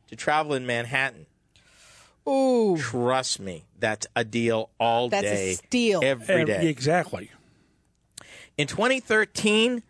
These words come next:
Speaker 1: there were forty-seven thousand for-hire vehicles in the city. Want to take a guess how many today?
Speaker 3: Less than ten?
Speaker 2: Less than five? Less
Speaker 3: How
Speaker 2: than
Speaker 3: many?
Speaker 2: two?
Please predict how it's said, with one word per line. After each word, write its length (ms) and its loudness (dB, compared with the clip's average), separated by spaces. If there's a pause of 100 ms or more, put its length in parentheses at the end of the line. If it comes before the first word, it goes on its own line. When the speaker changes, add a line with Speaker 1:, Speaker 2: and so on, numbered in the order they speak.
(120)
Speaker 1:
there 140 2
were 100 2
forty-seven 840 0
thousand 480 0
for-hire 580 2
vehicles 440 -2
in 80 -6
the 60 -4
city. 420 -2 (1120)
Want 160 -4
to 60 -18
take 140 -2
a 60 -8
guess 220 -2
how 60 -2
many 200 -2
today? 380 -4 (360)
Speaker 3:
Less 180 -4
than 200 -6
ten? 320 -6 (1900)
Speaker 2:
Less 240 -4
than 140 -2
five? 640 -4 (1040)
Less 220 -2
Speaker 3:
How 60 0
Speaker 2:
than 100 0
Speaker 3:
many? 80 -6
Speaker 2:
two? 440 0